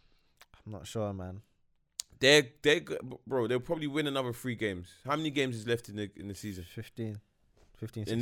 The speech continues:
Speaker 2: next, s-, if they win the next s-, seven games, they can sit him down for five games.
Speaker 1: But he only just came back. He came, his first game was
Speaker 2: They, but, but that's what I'm saying. If they win a couple, fu-, they will sit him down.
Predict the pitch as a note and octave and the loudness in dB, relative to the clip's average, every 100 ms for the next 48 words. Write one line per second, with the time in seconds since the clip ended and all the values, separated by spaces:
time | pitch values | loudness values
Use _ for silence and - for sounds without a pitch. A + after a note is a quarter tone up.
0 | C3+ G#2 G2 - B2 - A#2+ A#2+ C#3 B2+ | 2 0 -4 -4 -6 -6 -4 2 2 2
1 | C#3 B2 A#2+ - - - - - - - | 0 0 -2 -4 -8 -16 -14 -14 -14 -18
2 | _ _ - - - - _ _ - - | _ _ -20 -18 -18 -20 _ _ -20 -18
3 | - - - A#2+ A#2 A2 A2+ B2 - - | -16 -12 -2 -2 0 -2 -2 -4 -12 -10
4 | G#2+ - G#2 F2+ - B2+ A2 A2 G2+ F#2+ | -10 -8 -12 -12 -6 -4 -2 -4 -4 -8
5 | - G2 F#2 F2 - - B2 C3 C#3 A#2+ | -6 -6 -6 -8 -12 -8 -4 -2 -2 -4
6 | B2 A#2+ C#3 - - A2+ A2+ A2 G#2 A2 | -4 -4 -6 -8 -18 -12 -10 -10 -8 -8
7 | G#2+ A2+ A2 G#2 G#2 G2+ G2+ - G2 A2 | -6 -6 -6 -4 -4 -4 -4 -4 -4 -6
8 | G#2+ A2 G2 G2+ F#2 C3+ C#3 C3 B2 A#2 | -4 -6 -4 -4 -2 -2 -2 -4 -4 -8
9 | - - G2+ - A2+ G#2 F#2+ E2+ | -8 -8 -8 -8 -10 -8 -8 -10